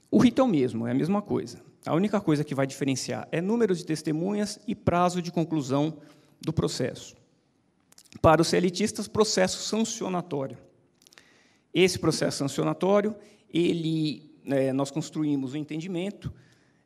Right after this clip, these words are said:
é, como o estatuto não se aplica aos C L Tistas, nós construímos o entendimento no sentido de aplicar a Lei dez mil cento e setenta e sete, que é a Lei Geral de Procedimento Administrativo.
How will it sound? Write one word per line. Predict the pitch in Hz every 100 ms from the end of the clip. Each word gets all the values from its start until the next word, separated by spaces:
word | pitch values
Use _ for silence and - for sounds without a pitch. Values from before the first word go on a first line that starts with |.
| _
é, | - 131 120 104
como | - 151
o |
estatuto | 135 - 143 131
não | 135 131
se | 127
aplica | 131 139 131
aos | 156
C | 139
L | 156
Tistas, | 165 180 175 202
nós | 170 151
construímos | - 143 - 135 127
o | 135
entendimento | 131 156 170 160 175
no | 180
sentido | 165 190 - 175
de | 175 175 180
aplicar | 160 160 - 175 -
a | 156
Lei | 160
dez | 170 165 156
mil | 165 196
cento | - 196
e |
setenta | - 202 196 196
e | 196
sete, | - 175 185 - - _ _ _ -
que | 170
é |
a |
Lei | 143 160
Geral | 160 165 143 151
de | 147
Procedimento | - 156 165 156 139 151 160
Administrativo. | 151 156 165 - 170 170 131 123 -